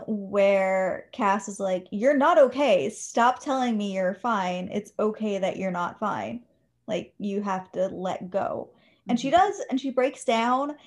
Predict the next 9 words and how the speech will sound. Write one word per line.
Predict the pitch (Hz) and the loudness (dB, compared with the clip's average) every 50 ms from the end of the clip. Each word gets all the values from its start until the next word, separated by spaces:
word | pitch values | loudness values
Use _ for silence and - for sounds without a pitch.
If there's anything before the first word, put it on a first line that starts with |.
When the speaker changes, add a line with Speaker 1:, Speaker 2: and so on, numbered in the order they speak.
| - - - - _ _ _ _ | -20 -20 -20 -20 _ _ _ _
Speaker 1:
and | - 226 226 220 220 214 214 214 214 214 214 208 190 - - - _ _ _ _ _ | 0 2 2 4 2 2 0 0 0 -2 -2 -2 -4 -6 -8 -12 _ _ _ _ _
it's | - - - - _ _ _ | -10 -10 -10 -14 _ _ _
sad, | _ - - 233 208 202 202 208 196 196 | _ -2 2 2 4 4 4 2 0 -2
but, | 180 - - _ | -6 -10 -8 _
you | 214 240 220 | 0 2 2
know, | 190 175 175 - - _ - - _ _ _ _ _ | 2 0 -2 -4 -8 _ -20 -20 _ _ _ _ _
healthy | 220 202 202 196 208 214 - 214 196 202 214 226 220 - | -8 -2 0 0 0 0 0 -2 -2 -2 -2 -4 -4 -4
and | - 202 190 185 185 185 185 180 175 - - - _ _ | -4 -4 -2 -2 -2 -2 -4 -6 -8 -10 -12 -14 _ _
very | 196 185 180 180 180 180 185 190 196 185 | -4 -4 -2 -2 -4 -4 -6 -6 -10 -12